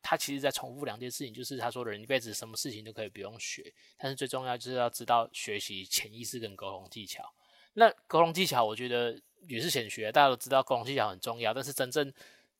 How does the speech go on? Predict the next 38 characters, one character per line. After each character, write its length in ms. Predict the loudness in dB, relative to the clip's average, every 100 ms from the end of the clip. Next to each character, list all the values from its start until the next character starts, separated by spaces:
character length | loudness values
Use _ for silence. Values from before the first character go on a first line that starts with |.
| _ 0
沟 160 | 6
通 100 | 6
技 140 | 6 2
巧 160 | 2
是 100 | 2
什 240 | 4 4 2
么， 320 | -4 -6 -8 _ _ _ _ -10
然 160 | -2
后 220 | 4 4
怎-， 180 | 4 0 6
要 100 | 6
怎 160 | 6
么 100 | -8 -6
做， 400 | -4 -2 -4 -10 -6
然 140 | 0
后 160 | 4 4
尤 120 | 2
其 200 | -4 -4
是 280 | -2 -2 -2 -8 -20 _ _ -2
其 200 | 2 2
实 80 | 2 -2
比 120 | 6
较 120 | 6
多 200 | 8 10
半 200 | 10 8
多， 280 | -2 -2 -2
多 240 | -2 -2
去 120 | -2
讲 220 | -4 -4 0
沟 140 | 0
通 100 | 0
技 100 | 0
巧 140 | 0
都 140 | 0 -2
是 100 | 0
来 160 | 2
自 260 | 2 -4 -6
于， 380 | -6 -10 -14